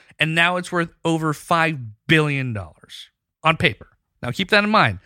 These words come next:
It's worth five billion dollars on paper. But this also brings up another issue. And the issue what, that I saw that a lot of people were commenting on Twitter was that the government has these rules for whether people can invest in certain things or not, like,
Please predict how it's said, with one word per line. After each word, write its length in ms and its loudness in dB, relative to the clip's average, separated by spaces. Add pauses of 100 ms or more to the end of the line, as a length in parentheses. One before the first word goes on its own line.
(180)
It's 160 -8
worth 180 -2
five 360 2
billion 260 -2
dollars 360 0
on 140 -6
paper. 440 0 (460)
But 60 -2
this 160 0
also 240 2
brings 300 0
up 120 0
another 320 2
issue. 480 0
And 260 -6
the 120 -2
issue 560 0
what, 260 -6
that 120 4
I 80 4
saw 260 2
that 100 -2
a 60 0
lot 200 2
of 80 0
people 220 -4
were 140 0
commenting 500 -4
on 140 -4
Twitter 420 4 (300)
was 160 2
that 320 4 (240)
the 100 -2
government 560 0
has 320 2
these 220 -2
rules 440 0
for 140 -2
whether 220 0
people 260 -8
can 160 -4
invest 580 2
in 140 -2
certain 380 -2
things 320 0
or 100 2
not, 240 0
like, 180 0